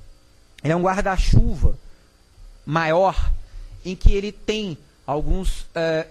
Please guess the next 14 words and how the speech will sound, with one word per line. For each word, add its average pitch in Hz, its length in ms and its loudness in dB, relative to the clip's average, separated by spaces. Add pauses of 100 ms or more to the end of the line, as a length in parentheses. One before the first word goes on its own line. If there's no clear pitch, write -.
alguns 160 460 -6
derivados, 160 840 -6 (140)
alguns 143 320 -6
filhotes. 147 600 -4 (380)
O 220 80 -6
tac 262 580 -4 (560)
e 220 320 -4 (480)
as 180 400 -4
metodologias 185 1400 -4
que 165 120 -16
estão 185 180 -10
em 190 80 -10
consulta 180 400 -6
pública, 147 580 -12